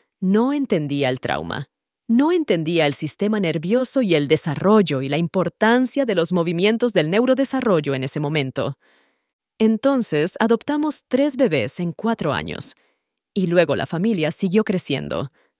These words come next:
Tuvimos dos hijos biológicos más. Pensamos que nuestra familia estaba completa. Y luego, Dios nos llamó a adoptar nuevamente.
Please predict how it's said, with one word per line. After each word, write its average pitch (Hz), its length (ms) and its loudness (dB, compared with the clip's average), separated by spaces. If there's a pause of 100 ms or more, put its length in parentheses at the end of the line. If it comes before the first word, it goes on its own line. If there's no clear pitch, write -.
Tuvimos 254 460 0
dos 254 300 0
hijos 208 240 -2
biológicos 156 600 -2
más. - 340 -6 (400)
Pensamos 226 640 0
que 185 100 -4
nuestra 156 300 -4
familia 165 420 -2
estaba 202 380 -4
completa. 139 480 -4 (500)
Y 175 140 -2
luego, 170 520 0
Dios 240 600 0
nos 190 180 0
llamó 185 480 0
a 156 160 2
adoptar 214 540 -2
nuevamente. 160 920 -2